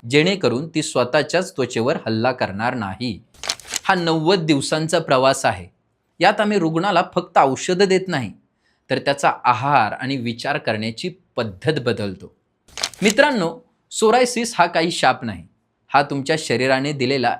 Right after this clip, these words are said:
एक सिग्नल आहे की आत काहीतरी बिघडलंय, त्यावर लक्ष द्यायला पाहिजे. जर तुम्ही योग्य पथ्य पाळलं, वेळेवर औषधं घेतली आणि सर्वात महत्त्वाचं म्हणजे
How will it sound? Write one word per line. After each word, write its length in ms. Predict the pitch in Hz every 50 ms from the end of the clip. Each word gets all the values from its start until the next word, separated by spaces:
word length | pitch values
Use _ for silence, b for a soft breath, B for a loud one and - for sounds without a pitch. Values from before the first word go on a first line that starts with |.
| - -
एक 140 | 185 180 -
सिग्नल 500 | - - 165 156 143 160 190 233 240 208
आहे 260 | 147 113 107 120 147 b b b b b b b _
की 80 | - 190 - - _
आत 300 | 120 131 165 202 - - - -
काहीतरी 440 | 135 123 131 131 - 156 147 160
बिघडलंय, 640 | 151 120 123 127 127 160 185 202 185 139 110 107 110 - - _ _ -
त्यावर 300 | 139 131 127 143 170 170
लक्ष 380 | 143 110 110 - - - -
द्यायला 360 | 156 135 113 101 98 101 117
पाहिजे. 500 | 135 - 185 147 127 107 - - - 135 123
जर 180 | 156 202 226 233 -
तुम्ही 240 | 185 170 196 180 147
योग्य 420 | 139 156 160 165 160 160 170 247
पथ्य 380 | 247 247 226 - - - - 165
पाळलं, 340 | - - 135 113 101 90 - - _ _ -
वेळेवर 420 | 104 113 117 117 123 127 139 156
औषधं 460 | 156 117 107 - - - 170 185 208 190
घेतली 480 | 139 127 117 - - 104 98 82 82 - _ _ _ _ _ _ _ _ _
आणि 160 | 117 120 127
सर्वात 500 | 123 - - 120 110 110 131 180 - -
महत्त्वाचं 600 | 113 110 107 110 - - 131 147 180 190 - 233
म्हणजे 460 | 208 170 135 123 110 110 101 90 85